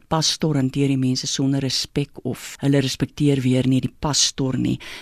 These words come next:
En partykeer is daar sulke, lyk amper vir ons na onbenullige redes waarom daar konflik in 'n gemeente is. Soos byvoorbeeld, daar was geweldige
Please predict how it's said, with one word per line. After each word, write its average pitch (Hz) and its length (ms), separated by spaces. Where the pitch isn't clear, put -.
En 156 80
partykeer 285 440
is 277 120
daar 254 100
sulke, 240 480
lyk 196 240
amper 233 340
vir - 160
ons 196 200
na 202 80
onbenullige 170 800
redes 143 520
waarom 139 360
daar 139 280
konflik 151 420
in 143 100
'n 135 60
gemeente 131 520
is. 143 80
Soos 180 140
byvoorbeeld, 285 600
daar 170 300
was 196 180
geweldige 240 520